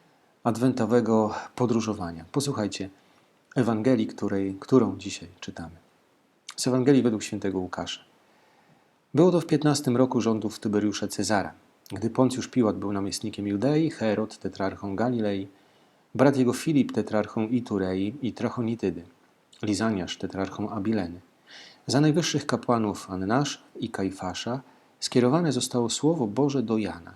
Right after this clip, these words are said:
syna Zachariasza, na pustyni. Obchodził więc całą okolicę nad Jordanem i głosił chrzest nawrócenia dla odpuszczenia grzechów,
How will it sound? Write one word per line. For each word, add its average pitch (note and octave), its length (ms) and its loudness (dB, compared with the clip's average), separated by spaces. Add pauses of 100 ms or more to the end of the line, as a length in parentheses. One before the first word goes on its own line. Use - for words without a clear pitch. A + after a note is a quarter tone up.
(120)
syna C#3+ 380 -2
Zachariasza, F2+ 680 -6 (340)
na F#2 120 -6
pustyni. F2 520 -6 (1300)
Obchodził B2+ 420 4
więc A2+ 240 -2
całą D3 340 2
okolicę B2+ 480 2
nad F#2+ 160 -4
Jordanem G#2+ 520 -2
i G#2 40 -4
głosił G#2 380 0
chrzest - 380 -2
nawrócenia G#2+ 580 -2
dla G2+ 140 -2
odpuszczenia F#2+ 580 -6
grzechów, F#2 500 -8